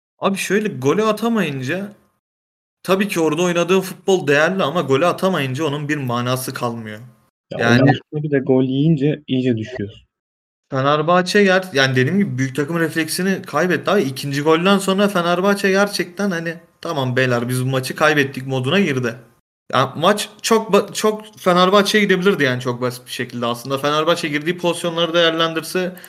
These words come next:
Speaker 1: maç Fenerbahçe'ye gidebilirdi. Ama bilmiyorum yani Pereira'nın üstünde durması gereken çok şeyler var. Hani bu takım şey değil abi. Ciddi bonservisler harcanı. Ben ci-, abi bu takım ciddi maliyetlerle kurulmuş bir takım.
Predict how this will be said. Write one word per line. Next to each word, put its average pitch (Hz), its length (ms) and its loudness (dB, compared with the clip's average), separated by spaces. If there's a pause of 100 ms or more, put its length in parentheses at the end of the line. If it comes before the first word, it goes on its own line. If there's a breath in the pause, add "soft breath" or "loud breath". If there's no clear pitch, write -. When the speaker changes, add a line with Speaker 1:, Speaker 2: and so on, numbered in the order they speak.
(260 loud breath)
Speaker 1:
maç 151 220 0
Fenerbahçe'ye 170 640 0
gidebilirdi. 170 640 -2 (600)
Ama 156 480 0
bilmiyorum 156 400 0
yani 160 220 -2
Pereira'nın 156 420 2
üstünde 160 500 -4
durması 156 360 0
gereken 175 320 0
çok 180 220 -4
şeyler 175 340 2
var. 123 280 -2 (1000)
Hani 127 240 0
bu 127 120 -2
takım - 460 -4 (420)
şey 139 320 0
değil 147 300 0
abi. 127 180 -2 (580)
Ciddi 131 380 -4
bonservisler 139 720 0
harcanı. 143 360 2
Ben 151 140 0
ci-, 135 280 -8
abi 151 260 -2
bu 131 60 -10
takım 185 260 0
ciddi - 260 -4
maliyetlerle 170 600 0
kurulmuş 123 380 -8
bir - 60 -20
takım. 113 260 -10